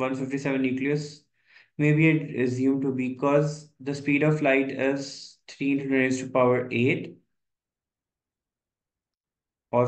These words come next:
photons को भी कह सकते हैं। And the speed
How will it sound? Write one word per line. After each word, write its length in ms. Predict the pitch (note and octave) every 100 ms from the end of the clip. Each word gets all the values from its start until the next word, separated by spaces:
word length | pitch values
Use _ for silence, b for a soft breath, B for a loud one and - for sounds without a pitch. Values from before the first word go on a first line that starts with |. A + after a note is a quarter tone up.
| -
photons 460 | B2+ A#2+ A#2 A#2+ A#2+
को 60 |
भी 100 | B2+ C3
कह 120 | C3
सकते 280 | C3+ D3 -
हैं। 260 | C3+ C3+ C3+ - _ _ _ _ _ _ _ _ _ _ _ _ _ _ _ _ -
And 560 | A2+ A2 A2+ A#2 A#2 - - - _ - A2+
the 120 | A#2 A2+
speed 880 | A2+ - - C#3 D3 D#3+ D#3 E3+